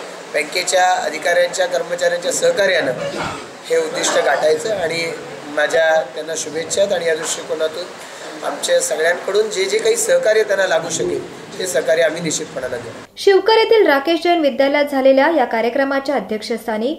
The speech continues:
Speaker 2: बँक ऑफ बडोदाचे महाव्यवस्थापक नवतेज सिंग होते. प्रमुख पाहुणे म्हणून उपमहाप्रबंधक, क्षेत्रीय प्रबंधक सुनील श्रीवास्तव, उपक्षेत्रीय प्रबंधक रमेश ठक्कर, आरबीडी व्यवस्थापक संजय राणे, जिल्हा परिषद सदस्य राजेंद्र पाटील,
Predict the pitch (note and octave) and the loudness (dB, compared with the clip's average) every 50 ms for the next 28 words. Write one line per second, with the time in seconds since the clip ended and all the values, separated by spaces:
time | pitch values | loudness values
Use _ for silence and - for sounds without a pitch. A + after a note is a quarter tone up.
0 | - - C#4+ C#4+ D4 D4+ F#4+ G#4+ G#4 D#4+ C4 A#3+ A#3 B3+ B3 C#4 C#4 C#4+ D#4+ D#4+ | -4 -2 0 0 0 2 0 0 2 2 2 2 4 2 2 0 0 2 2 2
1 | C#4 A#3 A3+ C4+ D4 E4 D4 D4 C#4+ C#4+ - C4+ C4 C4 C#4+ A#3+ G3+ G3+ G3+ - | 2 2 0 2 4 4 4 4 2 0 0 -2 0 2 4 2 2 2 -2 -4
2 | C4+ C#4 D4 D#4 D4+ F4 F#4+ F#4+ - - E4+ E4+ D#4 C4 A#3 - G#3+ G3+ G3 G3+ | 0 2 2 2 2 0 0 -2 0 -2 -2 2 2 2 2 2 -2 -4 -4 -6
3 | - - - - - - - - - - - - - F4+ F4+ F#4 A4+ A#4 - A4 | -10 -20 -20 -20 -20 -20 -20 -20 -20 -20 -8 0 4 4 6 6 6 4 4 4
4 | G4 G4+ G#4 G#4+ G#4+ F#4+ D#4+ C#4+ D4 D4 - - C#4 C#4 E4+ F#4+ F#4 F4 D#4+ E4+ | 4 4 4 4 4 4 4 4 4 2 0 -2 0 2 4 4 4 4 2 4
5 | D#4+ D#4+ B3+ A#3 C#4 D4 D#4 D4+ D#4 D#4+ D#4+ - - C#4+ A#3 A3+ - E4+ F#4 F#4 | 4 4 4 4 2 2 2 4 2 2 2 2 2 2 2 2 2 0 0 2
6 | E4 B3+ A#3+ C4 C4+ C4+ C#4 D4+ D4 - - C4 B3 B3+ B3+ B3+ - A#3 A3 A3+ | 2 2 2 2 0 2 0 0 -2 -2 -2 0 0 0 0 0 0 2 2 2
7 | C4+ C#4+ - - C4 F#3+ F3 - - - C4+ B3+ C#4 D4 D4 - D4+ C#4+ C#4 C4+ | 2 0 2 2 2 2 2 0 -4 -4 -2 2 2 2 2 4 2 2 2 4
8 | D4 C#4+ C#4+ C#4 B3 A#3+ B3+ B3+ B3+ C#4 C#4 - A#3 G#3 G#3 A#3+ A#3+ - C#4 C4+ | 0 0 2 2 2 2 2 2 0 -2 -2 0 -2 -2 -2 -2 -4 -4 -6 -8
9 | C4+ - C4 C4+ E4 F#4+ - - - - - - - - D#4+ E4 E4+ E4+ F4+ A4 | -4 0 0 2 2 0 -4 -8 -18 -20 -20 -10 -2 2 4 4 6 6 6 6
10 | G#4 A4+ A#4 A4 D#4+ C4+ C4 C#4+ D4 - - E4 E4 E4 E4+ E4 - - A#3+ A3+ | 8 8 8 6 6 4 4 2 0 2 2 2 4 4 4 2 2 -2 -4 -2
11 | A3 A3 A3 A3 A3 A#3 C#4 C#4 A3 F#3+ - - - C4+ C4 C4 D4 E4 E4 E4 | -2 -2 0 2 2 2 2 0 -2 -4 -6 -4 -2 -2 2 2 2 4 4 4
12 | D#4 D#4 D#4 D#4 D#4 - B3+ A#3 B3 A#3+ B3 C4 B3 G#3 F#3+ F#3 A3 A#3+ B3 C4 | 2 4 4 2 2 2 0 0 0 0 0 0 0 0 0 0 0 -2 -2 0
13 | C4 C4+ C4 B3 B3+ C#4 D#4 | 0 2 2 2 2 0 -2